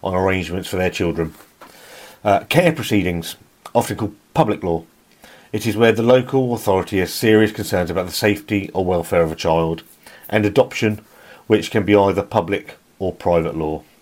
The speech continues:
We also work with our partners in the family justice system to identify solutions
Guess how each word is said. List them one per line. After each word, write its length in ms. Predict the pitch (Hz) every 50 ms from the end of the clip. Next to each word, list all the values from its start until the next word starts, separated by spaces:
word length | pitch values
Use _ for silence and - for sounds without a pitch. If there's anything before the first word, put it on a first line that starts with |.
| _ - - - - - - - - - - - - - -
We 160 | 113 127 139 156
also 360 | 165 160 160 - 147 147 139
work 440 | 117 110 107 104 104 98 - - 110
with 140 | 110 104
our 160 | 104 104 101 -
partners 760 | - - 143 143 139 131 104 95 92 90 87 92 90 -
in 140 | - 98 98
the 60 | 98
family 420 | - - 127 117 117 110 110 110 104
justice 440 | 110 135 120 - - - 101 - -
system 440 | - 92 - - - 95 92 90 - _ _ _
to 160 | - 95 98 104
identify 480 | 104 113 110 107 104 95 - 104 98
solutions 840 | 92 - - 101 107 117 110 113 - 117 113 113 113 110 - -